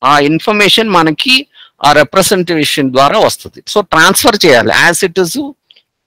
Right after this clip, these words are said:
వ-, బిగినింగ్ లో మనం చెప్పినట్టు word to word చేసాము, అక్కడ word మా-, పదాలు మాత్రమే ఉన్నాయి. ఇక్కడికి వచ్చినప్పటికీ పదాలతో కలిపి దానికి తగ్గినట్టు మిగతాది కూడా, మిగతా suffixes కూడా వస్తుంది కాబట్టి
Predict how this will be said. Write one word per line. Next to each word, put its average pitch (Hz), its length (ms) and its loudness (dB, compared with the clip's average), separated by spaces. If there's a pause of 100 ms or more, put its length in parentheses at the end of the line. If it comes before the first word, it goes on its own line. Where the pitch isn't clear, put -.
(140)
వ-, 139 460 0
బిగినింగ్ 131 640 -2
లో 175 60 0
మనం 160 380 0
చెప్పినట్టు 139 440 -4
word 151 320 2
to 165 240 -4
word 147 300 2
చేసాము, 120 540 -4 (480)
అక్కడ - 240 0
word 156 280 4
మా-, 165 280 0
పదాలు 165 300 2
మాత్రమే 165 420 0
ఉన్నాయి. 113 420 -2
ఇక్కడికి 190 460 -6
వచ్చినప్పటికీ 170 600 -4
పదాలతో 165 600 0
కలిపి 156 460 -2
దానికి 147 420 -4
తగ్గినట్టు 147 460 -2
మిగతాది 151 640 0
కూడా, 160 240 -4 (640)
మిగతా 151 220 0
suffixes 139 520 -2
కూడా 135 200 0
వస్తుంది 127 380 -2
కాబట్టి 113 540 0